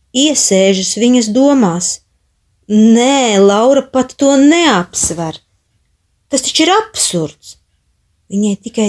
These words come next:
dīvaini dzirdēt šādu jautājumu. Darba dienas rit viena aiz otras, rāmas un ierastas. Tikai vakaros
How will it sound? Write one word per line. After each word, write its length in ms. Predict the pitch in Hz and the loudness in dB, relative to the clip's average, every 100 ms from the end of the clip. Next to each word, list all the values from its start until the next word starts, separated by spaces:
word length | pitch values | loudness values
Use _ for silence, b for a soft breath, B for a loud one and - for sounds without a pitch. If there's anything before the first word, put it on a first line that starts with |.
| 170 | -4
dīvaini 720 | 151 208 269 339 233 190 180 | -4 -2 0 0 0 -2 -4
dzirdēt 520 | 196 190 180 160 160 _ _ _ _ - | -6 -6 -6 -8 -10 _ _ _ _ -14
šādu 720 | - - 175 175 190 214 240 - _ _ - _ _ _ | -8 -4 -2 -2 -2 -4 -8 -14 _ _ -20 _ _ _
jautājumu. 840 | 262 277 285 - 147 147 151 151 156 _ _ _ _ _ _ _ _ _ _ _ _ _ _ _ _ _ _ _ _ _ _ _ _ _ _ _ _ - | -8 -6 -8 -10 -10 -10 -12 -16 -20 _ _ _ _ _ _ _ _ _ _ _ _ _ _ _ _ _ _ _ _ _ _ _ _ _ _ _ _ -12
Darba 420 | 156 151 147 151 | -8 -4 -4 -6
dienas 460 | 147 180 233 220 - | -4 -4 -4 -6 -8
rit 240 | 147 160 - | -8 -8 -8
viena 380 | 170 226 226 - | -6 -4 -6 -12
aiz 240 | - 160 - | -12 -10 -10
otras, 560 | 139 143 - - - - _ - | -14 -14 -18 -20 -20 -20 _ -8
rāmas 560 | 165 170 233 262 - | -4 -4 -4 -6 -10
un 160 | - 160 | -6 -4
ierastas. 540 | 156 156 151 - - - - B B B B B B B B _ _ | -2 -4 -6 -10 -10 -10 -6 B B B B B B B B _ _
Tikai 320 | - 226 220 208 | -10 -2 0 0
vakaros 640 | 294 - 294 262 214 | -2 0 2 2 2